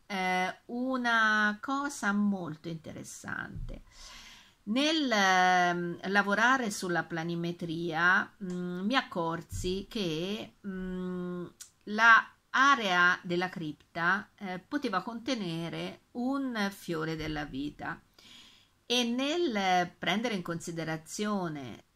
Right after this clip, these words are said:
eh, tutta, eh, la struttura geometrica della chiesa, quindi, eh, l'edificio nella sua planimetria, mi accorsi di un fatto interessante, di una coincidenza interessante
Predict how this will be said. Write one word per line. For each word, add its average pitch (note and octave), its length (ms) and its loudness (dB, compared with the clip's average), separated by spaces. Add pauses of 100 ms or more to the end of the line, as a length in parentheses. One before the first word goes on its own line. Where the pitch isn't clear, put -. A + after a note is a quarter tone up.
eh, D#3 240 -12
tutta, D3 800 -2
eh, D3 560 -10
la D3+ 120 -4
struttura G3 600 -2
geometrica D#3 680 -6
della D3 300 -4
chiesa, F3+ 600 0
quindi, E3+ 760 -4
eh, D#3 240 -8
l'edificio E3 960 -4
nella D#3 360 -8
sua F3 500 -2
planimetria, E3 1040 -4 (600)
mi C4 80 0
accorsi G#3 600 0
di G#3+ 480 -4 (140)
un G3+ 360 -4
fatto F3 480 2
interessante, E3 920 -4
di B3 120 -8
una A#3+ 180 -2
coincidenza G#3 720 -4
interessante D#3 1200 -4